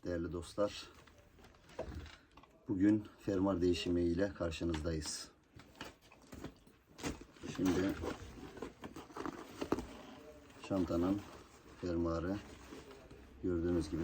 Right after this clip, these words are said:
kapatıyorsun, açılıyor. Durum ne burada? Başlık bozuluyor. Fermuarın bu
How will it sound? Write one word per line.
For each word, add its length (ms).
kapatıyorsun, 720
açılıyor. 460
Durum 300
ne 220
burada? 300
Başlık 420
bozuluyor. 460
Fermuarın 680
bu 280